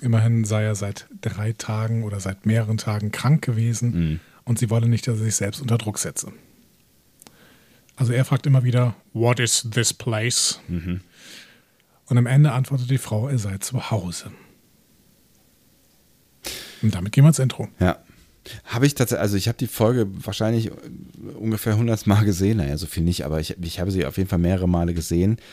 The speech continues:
Speaker 2: Tatsächlich hatte ich nicht mehr im Kopf, dass das so schnell passiert alles. Also dass das alle, aber mir ist, mir ist jetzt retrospektiv auch klar, <laughs> dass es, dass die keine andere Wahl hatten, aber, ähm,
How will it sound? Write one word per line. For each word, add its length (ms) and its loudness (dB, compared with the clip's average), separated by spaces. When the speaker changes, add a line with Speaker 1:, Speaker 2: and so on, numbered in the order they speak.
Speaker 2:
Tatsächlich 520 -4
hatte 120 -2
ich 100 -6
nicht 380 4
mehr 160 0
im 180 -4
Kopf, 240 -6
dass 200 -4
das 180 -2
so 340 2
schnell 300 2
passiert 400 -2
alles. 400 -10
Also 160 -4
dass 160 -2
das 160 -6
alle, 300 -4
aber 180 0
mir 240 0
ist, 240 -2
mir 160 0
ist 140 -2
jetzt 260 -4
retrospektiv 560 -2
auch 100 -2
klar, 200 0
<laughs> 40 -4
dass 200 -2
es, 220 -4
dass 120 -6
die 100 -12
keine 200 0
andere 200 0
Wahl 220 4
hatten, 180 -4
aber, 200 0
ähm, 460 4